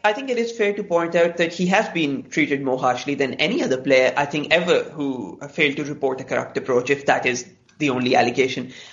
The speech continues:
And yeah, because if you look at examples inside Pakistan,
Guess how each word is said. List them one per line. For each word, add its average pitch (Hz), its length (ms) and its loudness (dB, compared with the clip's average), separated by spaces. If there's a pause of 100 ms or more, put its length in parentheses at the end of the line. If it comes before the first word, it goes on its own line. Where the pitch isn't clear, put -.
(160)
And 175 440 2
yeah, 196 380 2
because 180 380 -2
if 170 120 -10
you 220 60 -2
look 196 160 -2
at 196 280 -2 (360)
examples 160 460 -2
inside 156 420 0
Pakistan, 131 600 -2